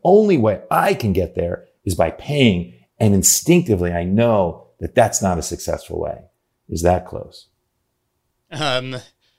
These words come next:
Speaker 2: yeah, embarrassingly, I think you nailed that one. Yeah. I haven't actually done the work of mapping out whether I do or could. That's fair. But I think the part that you obviously missed is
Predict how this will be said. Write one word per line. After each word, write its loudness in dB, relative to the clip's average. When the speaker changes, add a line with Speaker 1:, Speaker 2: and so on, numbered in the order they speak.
Speaker 2:
yeah, -2
embarrassingly, -4
I -4
think -14
you -12
nailed -8
that -10
one. -10
Yeah. -6
I -2
haven't -10
actually -10
done -10
the -12
work -8
of -16
mapping -12
out -6
whether -10
I -6
do -8
or -10
could. -10
That's -12
fair. -4
But 0
I 2
think -4
the -6
part -2
that -6
you -2
obviously -6
missed -4
is -2